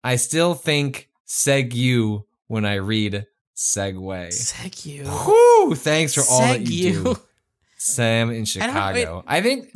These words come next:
Speaker 2: thought there were two though? Like, so thought Segway was still a, also one, <laughs> but just a different one?
Speaker 1: Well, Segway, the, uh, you know, the, the, you know, the, the much hyped, uh, <laughs> transportation device
Speaker 2: Yeah.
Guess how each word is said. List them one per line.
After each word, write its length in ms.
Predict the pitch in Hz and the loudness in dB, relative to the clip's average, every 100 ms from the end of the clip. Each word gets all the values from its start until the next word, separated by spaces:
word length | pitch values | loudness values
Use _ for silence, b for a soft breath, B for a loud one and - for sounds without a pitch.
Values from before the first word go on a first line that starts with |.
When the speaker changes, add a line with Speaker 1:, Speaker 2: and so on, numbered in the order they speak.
| - | -2
Speaker 2:
thought 260 | 247 302 | 0 2
there 140 | 302 269 | 0 2
were 160 | 220 | 2
two 400 | 185 - 233 294 | 2 0 0 0
though? 420 | 370 415 440 440 349 | 0 0 0 0 0
Like, 160 | 196 185 _ | -2 -4 _
so 220 | - 214 | -2 -2
thought 280 | 202 240 247 | 0 -2 0
Segway 460 | - 262 247 254 | -2 -2 0 0
was 160 | 240 196 | 2 0
still 300 | - 254 277 240 | 0 0 0 0
a, 160 | 170 196 _ _ b b b _ _ _ | -2 -10 _ _ b b b _ _ _
also 500 | 180 226 - 339 370 349 | 0 0 2 2 2 4
one, 240 | 349 392 381 - | 4 4 0 -4
<laughs> 160 | - | -10
but 160 | 190 190 | -6 -2
just 240 | 233 226 | -2 0
a 80 | 247 | 0
different 460 | 170 208 208 381 330 | 2 -2 -2 -8 -2
one? 240 | 392 403 415 - _ _ _ - B B B B B B | 0 0 -2 -8 _ _ _ -16 B B B B B B
Speaker 1:
Well, 100 | 180 | -2
Segway, 800 | - 240 262 226 175 165 156 147 _ _ _ _ _ - | 2 2 4 2 4 2 0 -6 _ _ _ _ _ 0
the, 280 | 147 113 - _ _ _ - | 0 0 -10 _ _ _ -20
uh, 320 | 117 139 135 156 | -18 -10 -6 -2
you 100 | 139 | 0
know, 80 | |
the, 100 | 117 | 0
the, 360 | 117 120 123 123 | -2 -4 -6 -2
you 80 | 117 | -2
know, 120 | 98 | -2
the, 420 | 101 101 98 95 - | -2 -2 -2 -4 -6
the 80 | 110 | -2
much 240 | 127 - | 0 0
hyped, 420 | 135 120 - - - | -2 -2 -4 -10 -4
uh, 400 | 123 107 104 110 | -2 2 2 -2
<laughs> 200 | - 180 | -4 -6
transportation 720 | - 165 - 127 160 160 139 | -2 -2 -4 -4 -2 -2 -2
device 320 | 117 113 113 | -2 0 0
Speaker 2:
Yeah. 220 | 156 160 | -2 -4